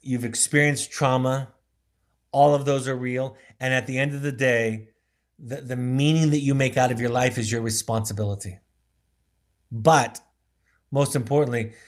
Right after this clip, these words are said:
that, that idea comes from an author in, in the book by Viktor Frankl. It comes from an author who experienced what most people could never, um,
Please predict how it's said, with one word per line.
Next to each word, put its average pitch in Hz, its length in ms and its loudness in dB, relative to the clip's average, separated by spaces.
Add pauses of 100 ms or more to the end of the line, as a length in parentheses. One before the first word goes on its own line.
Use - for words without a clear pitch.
(320)
that, 127 240 4
that 123 160 4
idea 123 520 4
comes 135 320 -2
from 117 240 -6
an 117 100 -6
author 135 560 -2
in, 123 180 -10
in 127 140 -6
the 120 60 -6
book 120 360 -4 (640)
by 113 100 0
Viktor 110 260 -4
Frankl. 113 300 -2
It - 60 -12
comes 123 160 -4
from 120 120 0
an 123 160 -2
author 120 320 -2
who 117 120 -2
experienced 120 640 -2 (300)
what 120 260 -2
most 131 300 2
people 113 240 -2
could 113 180 -4
never, 113 500 2 (540)
um, 110 520 0